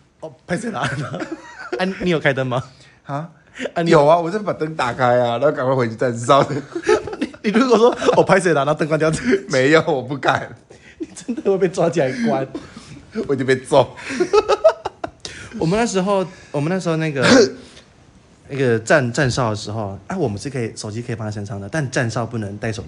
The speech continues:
Speaker 1: 机，
Speaker 2: 嗯。
Speaker 1: 但是可以戴耳机。
Speaker 2: <laughs> 真的哦？
Speaker 1: 对啊，因为站哨没有人理你啊。
Speaker 2: 哦，哎，可以耶。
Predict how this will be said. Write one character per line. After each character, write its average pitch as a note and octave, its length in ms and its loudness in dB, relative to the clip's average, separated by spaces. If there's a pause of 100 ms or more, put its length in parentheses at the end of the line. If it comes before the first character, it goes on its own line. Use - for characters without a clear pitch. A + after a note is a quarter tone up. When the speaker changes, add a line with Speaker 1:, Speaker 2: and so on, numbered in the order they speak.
Speaker 1:
机， G2 260 -16
Speaker 2:
嗯。 G2 240 -12 (140)
Speaker 1:
但 A#2+ 120 -8
是 A#2+ 140 -10
可 - 140 -10
以 G2 80 -4
戴 G#2 160 -6
耳 F#2+ 220 -8
机。 A2 300 -10 (320)
Speaker 2:
<laughs> E5 340 0
真 - 80 2
的 G#3 80 6
哦？ A#2+ 160 2 (240)
Speaker 1:
对 A3+ 120 -2
啊， A3 140 -2 (380)
因 A3 100 0
为 A#3 60 0
站 A3 180 -4
哨 G3+ 100 -2
没 F3 120 0
有 D3 60 0
人 A2+ 80 -2
理 A2 80 -2
你 A2+ 200 0
啊。 G2+ 280 -6 (180)
Speaker 2:
哦， A#2+ 460 -4
哎， C3+ 100 -6
可 A#2 240 -6
以 A#2 120 -6
耶。 G2 60 -10